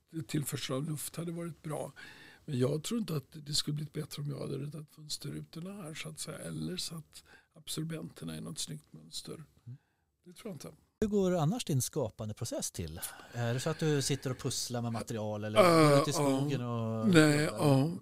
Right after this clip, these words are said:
Speaker 1: nej, jag har ingen sån spe-, jag, jag tänker att man håller på precis jämt, va? Det är liksom, eh, all-, allting bygger upp en bild och, eh, men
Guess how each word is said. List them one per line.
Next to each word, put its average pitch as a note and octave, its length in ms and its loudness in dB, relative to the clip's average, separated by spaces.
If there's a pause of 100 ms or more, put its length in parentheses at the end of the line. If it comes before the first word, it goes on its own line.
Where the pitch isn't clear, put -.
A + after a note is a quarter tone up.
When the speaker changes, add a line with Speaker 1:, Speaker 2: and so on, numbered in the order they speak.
Speaker 1:
nej, D3 280 8
jag E3 380 6
har F3+ 180 4
ingen E3+ 240 2
sån C3 600 2
spe-, C#3 420 0
jag, D#3 200 6
jag E3+ 200 4
tänker E3 280 -2
att C3 100 -2
man C3 140 2
håller C3 200 0
på C3 160 -8
precis - 520 -8
jämt, D#3+ 440 -6
va? - 240 -10
Det D#3+ 160 -2
är - 80 -2
liksom, D#3 560 -6
eh, E3 260 -6 (600)
all-, E3+ 360 0
allting D3+ 600 0
bygger C3+ 320 -2
upp - 200 -6
en C#3 180 -14
bild D#3 440 -2
och, - 440 -10
eh, - 240 -4 (720)
men D3+ 760 -4